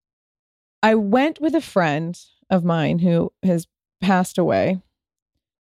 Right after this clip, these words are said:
It's so sad because he was an important person in my life and the life of my best friend and roommate, Alicia. And, uh,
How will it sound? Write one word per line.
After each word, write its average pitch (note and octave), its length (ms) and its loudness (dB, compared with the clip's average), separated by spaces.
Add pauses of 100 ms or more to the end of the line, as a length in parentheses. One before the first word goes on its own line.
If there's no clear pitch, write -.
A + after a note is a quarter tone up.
(120)
It's F3+ 120 -6
so F3 180 0
sad E3 460 -4 (1200)
because G3+ 200 -2
he G#3 100 2
was G3 260 2 (360)
an G#3 160 2
important G3 360 0
person F#3 320 0
in F#3 300 2 (300)
my F3+ 180 0
life F3+ 320 0
and F3 400 -2
the F#3 80 2
life F3 260 0
of E3+ 180 -4
my F3 480 -2 (200)
best F3+ 320 -2
friend F3 400 -2
and E3+ 340 -4
roommate, E3 460 -2
Alicia. F3+ 640 -2 (1200)
And, F3+ 480 0 (840)
uh, F#3 400 2